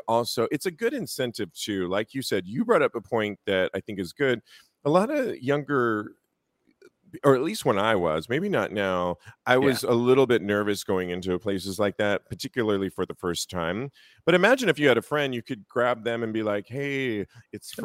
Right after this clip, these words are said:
Speaker 1: free.
Speaker 2: go.
Speaker 1: We could try this out, see what it's all about."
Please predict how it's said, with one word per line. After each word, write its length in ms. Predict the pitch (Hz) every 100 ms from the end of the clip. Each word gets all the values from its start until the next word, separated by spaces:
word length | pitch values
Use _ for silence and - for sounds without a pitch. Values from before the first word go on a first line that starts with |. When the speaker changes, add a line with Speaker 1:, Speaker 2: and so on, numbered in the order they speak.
| 139 135
Speaker 1:
free. 60 | 135
Speaker 2:
go. 100 | -
Speaker 1:
We 140 | 113
could 120 | 107
try 240 | - 113 104
this 220 | 101 -
out, 680 | 139 135 135 131 123 123 117
see 180 | - 117
what 120 | 95
it's 140 | 82 90
all 160 | 85
about." 760 | 82 120 113 113 107 104 98